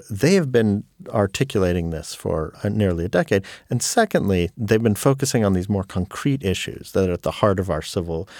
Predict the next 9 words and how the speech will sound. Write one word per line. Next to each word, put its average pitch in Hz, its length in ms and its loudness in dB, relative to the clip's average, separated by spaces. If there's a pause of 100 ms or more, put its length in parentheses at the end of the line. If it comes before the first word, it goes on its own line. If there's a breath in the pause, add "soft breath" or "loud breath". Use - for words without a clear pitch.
(220 loud breath)
life 123 320 2
rather 107 440 4
than 95 160 2
these 85 160 -2
kind 90 260 -2
of 80 100 -8 (340 loud breath)
potential 117 600 2
existential 82 760 -6
risks. - 500 -12